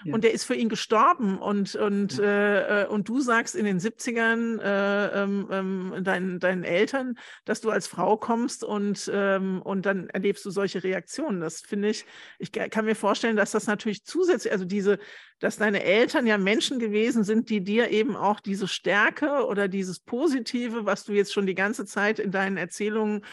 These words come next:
Speaker 2: ähm, deutlich machst, ähm, dass, dass diese Eltern dir das ja praktisch auch mitgegeben haben.
Speaker 1: Ja, also ich wäre, glaub ich, gar nicht auf die Idee gekommen, dass meine Eltern mich ablehnen könnten. Also das war außerhalb meiner Wahrnehmungsmöglichkeit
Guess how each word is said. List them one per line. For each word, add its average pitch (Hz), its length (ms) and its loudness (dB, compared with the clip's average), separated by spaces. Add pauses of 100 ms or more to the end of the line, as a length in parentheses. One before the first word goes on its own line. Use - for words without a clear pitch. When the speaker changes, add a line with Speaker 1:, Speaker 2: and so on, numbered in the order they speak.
(300)
Speaker 2:
ähm, 185 200 0
deutlich 208 420 2
machst, 208 440 -2
ähm, 196 420 2
dass, 196 300 0
dass 202 280 -2
diese 196 200 0
Eltern 208 300 2
dir 196 100 4
das 196 200 -2
ja 185 100 -2
praktisch - 400 -6
auch 160 80 -6
mitgegeben 175 720 -4
haben. 165 280 -12 (680)
Speaker 1:
Ja, 135 200 -2
also 175 180 -2
ich - 100 -10
wäre, 147 160 2
glaub 147 220 2
ich, - 80 -8
gar 143 160 2
nicht 165 160 0
auf 170 120 -6
die 160 80 -12
Idee 156 180 -4
gekommen, 180 380 4
dass 156 180 2
meine 139 200 2
Eltern 143 300 -2
mich 139 180 -4
ablehnen 127 480 -4
könnten. 117 400 -6
Also 139 200 -2
das - 240 -6
war 147 360 0
außerhalb 160 520 0
meiner 147 280 2
Wahrnehmungsmöglichkeit 143 1000 -2